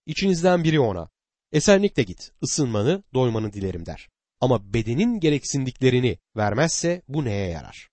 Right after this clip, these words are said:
diyor. Sofuluk göstergesi kişileri kurtaran imanın kanıtı değildir. Oldukça tutucu olabilirsiniz ve bir bireye, "Kardeşim, senin için dua edeceğim ve Rab ihtiyacın olanı verecektir." diyebilirsiniz. Dostum, Rab sizi oraya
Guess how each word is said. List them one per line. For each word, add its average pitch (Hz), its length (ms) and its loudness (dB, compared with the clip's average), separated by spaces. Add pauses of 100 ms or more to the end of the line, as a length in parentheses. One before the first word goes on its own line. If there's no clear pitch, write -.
diyor. 73 200 -10 (480)
Sofuluk 196 480 0
göstergesi 113 680 0
kişileri 190 380 0
kurtaran 202 520 2
imanın 175 500 2
kanıtı 165 340 0
değildir. - 440 -4 (480)
Oldukça 208 680 4
tutucu 170 340 -4
olabilirsiniz 160 800 2
ve 113 240 0 (100)
bir 170 320 -4
bireye, 123 320 4
"Kardeşim, 151 440 2
senin 220 200 0
için 214 240 -2
dua 185 280 6
edeceğim 139 420 2
ve 156 160 2
Rab 175 240 4
ihtiyacın 139 580 0
olanı 131 340 0
verecektir." 160 720 0
diyebilirsiniz. 120 840 -2 (600)
Dostum, 139 360 0
Rab 180 180 0
sizi 117 460 -8
oraya 135 440 0